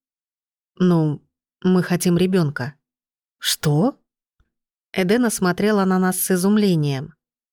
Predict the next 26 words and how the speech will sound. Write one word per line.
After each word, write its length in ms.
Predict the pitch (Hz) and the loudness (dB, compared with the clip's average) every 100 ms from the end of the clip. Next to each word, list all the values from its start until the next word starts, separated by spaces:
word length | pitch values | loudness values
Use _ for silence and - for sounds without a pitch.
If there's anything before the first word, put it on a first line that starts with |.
| _ | _
Она 220 | 180 175 | -2 -2
села 320 | 170 185 175 | 0 0 0
за 120 | 165 170 | 0 -2
свой 260 | 175 175 | -2 -2
стол, 320 | 170 - 240 | -4 -2 -2
на 120 | 226 196 | 0 -2
котором 440 | 170 165 196 190 | -2 -2 -2 -4
впервые 480 | - 175 165 185 190 | -4 -4 -2 0 0
был 220 | 170 170 | 0 -2
порядок. 640 | 175 180 180 151 139 - _ _ _ _ _ | -2 -2 -2 -2 -6 -14 _ _ _ _ _
После 340 | - 196 190 185 | -4 -4 0 2
нескольких 640 | 180 180 185 175 180 - | 2 0 -4 -4 -4 -2
минут 320 | 185 180 180 | 0 0 -2
молчания 760 | 170 170 - 226 233 202 180 175 | -2 -2 -2 -2 0 2 2 0
она 200 | 180 185 | 0 -2
продолжила. 800 | 196 208 190 156 147 143 139 135 _ _ _ _ _ _ | -4 -2 0 -2 -2 -4 -4 -8 _ _ _ _ _ _
«Можете 480 | 147 156 156 151 147 | 0 2 2 0 -4
попробовать, 760 | 156 151 170 208 233 175 156 - | -4 -4 -2 -2 0 -2 -2 -4
но 200 | 156 156 | -2 0
я 200 | 151 156 | 0 0
не 160 | 156 | 0
знаю, 400 | 151 156 165 175 | -2 -2 -2 -2
получится 600 | 151 160 160 214 220 - | -2 -2 0 -2 -4 -4
ли 80 | 139 | -4
у 140 | 139 135 | -4 -4
вас». 320 | 135 - | -6 -8